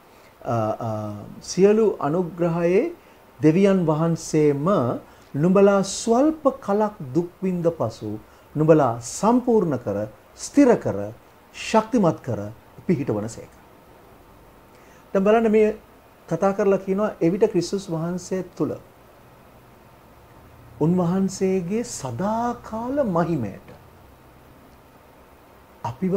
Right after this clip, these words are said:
කැඳවලා තියෙනවා. ක්‍රිස්තුස් වහන්සේ තුල උන්වහන්සේගේ සදාකාලික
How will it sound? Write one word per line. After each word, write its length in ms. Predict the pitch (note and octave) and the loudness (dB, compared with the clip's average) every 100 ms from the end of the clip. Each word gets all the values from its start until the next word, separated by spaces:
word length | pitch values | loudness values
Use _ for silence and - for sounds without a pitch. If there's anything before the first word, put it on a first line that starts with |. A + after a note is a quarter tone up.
| - | -4
කැඳවලා 500 | - D3+ E3+ C3 G2 | -6 -6 -4 -6 -8
තියෙනවා. 360 | - - - - - - - - - - - - - - - - - - - | -14 -20 -20 -20 -20 -20 -20 -20 -20 -20 -20 -20 -20 -20 -20 -20 -20 -20 -14
ක්‍රිස්තුස් 440 | C#3 A#2+ D#3 - | -12 -10 -10 -8
වහන්සේ 440 | C#3 D3+ C#3 D3 | -8 -6 -6 -6
තුල 260 | C#3+ A#2+ B2+ D4 - - - - - - - - - - - - - | -6 -6 -8 -10 -16 -20 -20 -20 -20 -20 -20 -20 -20 -20 -20 -20 -10
උන්වහන්සේගේ 800 | C3+ D3 D3 E3 F3 F3+ F3 G#3 | -6 -4 -4 -4 -6 -6 -8 -8
සදාකාලික 1200 | - D3+ F3+ A3 A#3 A#3+ - F3 F#3+ A3+ A3+ | -10 -10 -8 -6 -4 -6 -8 -10 -8 -8 -8